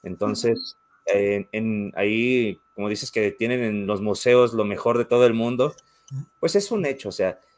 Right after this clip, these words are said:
Speaker 1: que de alguna manera, bien, mal, lo que sea, así son las cosas. Y pues este,
Speaker 2: Así es.
Speaker 1: n-, nosotros simplemente tenemos que entenderlo, pero también este,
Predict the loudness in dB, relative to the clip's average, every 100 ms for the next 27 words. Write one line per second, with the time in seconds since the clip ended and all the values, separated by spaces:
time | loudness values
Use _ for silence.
0 | _ _ _ _ 0 2 6 6 4 2
1 | 2 2 4 4 4 0 -10 -2 4 6
2 | 6 6 0 2 2 2 0 0 2 -2
3 | 0 -2 -2 -6 _ _ -6 -6 -6 -8
4 | -6 -6 -4 -2 -4 -4 -18 -20 _ _
5 | _ _ _ _ _ _ _ -6 0 0
6 | 2 -2 -2 0 2 4 4 2 -2 -10
7 | _ _ _ _ _ _ _ -12 -12 -10
8 | -6 -4 -4 -4 -6 -6 -6 -6 -4 -4
9 | -4 -6 -4 -4 -4 -2 2 0 0 -6
10 | -8 _ _ _ _ _ _ _ _ _
11 | _ 4 4 4 2 0 2 0 -2 2
12 | 4 6 4 2 2 -2